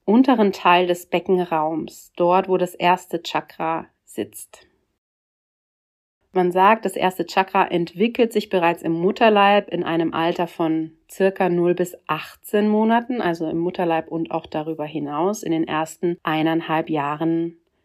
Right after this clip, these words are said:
deines Lebens. Wir wissen aber, dass Urvertrauen nicht nur durch die Eltern erschüttert werden kann, sondern durch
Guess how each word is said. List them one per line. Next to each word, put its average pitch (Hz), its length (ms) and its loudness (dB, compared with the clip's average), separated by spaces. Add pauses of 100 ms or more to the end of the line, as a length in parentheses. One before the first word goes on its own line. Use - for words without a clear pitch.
(120)
deines 165 380 -4
Lebens. 156 800 -8 (1900)
Wir 160 140 -6
wissen 226 380 4
aber, 190 640 4 (120)
dass 175 720 -2
Urvertrauen 175 1200 2
nicht 240 260 -2
nur 262 140 6
durch 190 240 2
die 185 200 -4
Eltern 170 440 2
erschüttert 160 480 -6
werden - 300 -4
kann, 165 320 -4
sondern 165 400 0
durch 165 400 -4